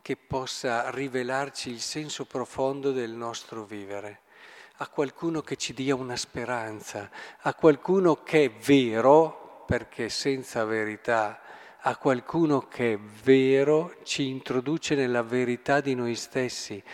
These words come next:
nel senso profondo di cui, per cui noi siamo al mondo, il perché ci siamo, il l'essere da Lui quindi voluti con un senso e un significato e una missione.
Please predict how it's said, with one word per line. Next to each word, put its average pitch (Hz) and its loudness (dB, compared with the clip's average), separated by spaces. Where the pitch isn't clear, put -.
nel 127 -2
senso 143 -2
profondo 143 0
di 117 -4
cui, 143 -4
per - -2
cui 160 -4
noi 143 0
siamo 143 0
al 123 -2
mondo, 117 -2
il 156 -4
perché 156 4
ci - -10
siamo, 104 -2
il 147 -2
l'essere 139 0
da 123 2
Lui 131 0
quindi 120 -4
voluti 120 0
con 127 -2
un 123 -6
senso 160 -2
e - 2
un 127 -4
significato 135 -2
e 135 -2
una 123 -2
missione. 113 -4